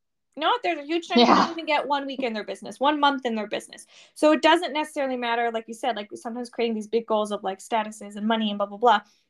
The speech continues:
Speaker 1: But, like, reward yourself of, like, "Hey, I did something hard today. I sent out a message that I was scared to do,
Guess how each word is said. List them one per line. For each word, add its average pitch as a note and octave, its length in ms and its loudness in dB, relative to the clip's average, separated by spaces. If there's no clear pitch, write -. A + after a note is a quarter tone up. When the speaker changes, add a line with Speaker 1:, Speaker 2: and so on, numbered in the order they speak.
Speaker 1:
But, A#3+ 180 4
like, A3 160 2
reward A#3 380 4
yourself A#3+ 340 0
of, A3 120 -6
like, G3+ 200 0
"Hey, C#4+ 340 -2
I D4 140 0
did F4 160 2
something D#4 260 -2
hard B3 220 -2
today. A#3 220 -2
I D4 100 0
sent G4 220 0
out E4+ 120 2
a C#4 40 0
message B3 440 -2
that A#3 120 2
I A3+ 60 4
was A3+ 160 -4
scared A#3+ 280 -2
to A#3 120 -4
do, A3 280 -4